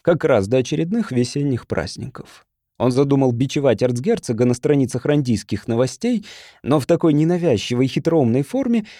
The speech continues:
чтобы народ впитал отраву подсознательно. Идол должен превратиться в мишень, в голову короля у позорного столба.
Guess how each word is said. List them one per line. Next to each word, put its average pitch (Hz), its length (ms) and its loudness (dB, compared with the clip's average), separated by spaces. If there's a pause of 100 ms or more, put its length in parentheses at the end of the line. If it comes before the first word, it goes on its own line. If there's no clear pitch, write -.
(140)
чтобы 165 300 2
народ 196 560 0
впитал 156 440 2
отраву 170 400 -2
подсознательно. - 1160 -6 (440)
Идол 139 440 0 (300)
должен 151 400 2
превратиться 147 680 0
в 143 140 -6
мишень, - 560 -6 (260)
в 110 160 -2
голову 120 440 2
короля 160 380 0
у 143 80 2
позорного 156 540 0
столба. - 600 -6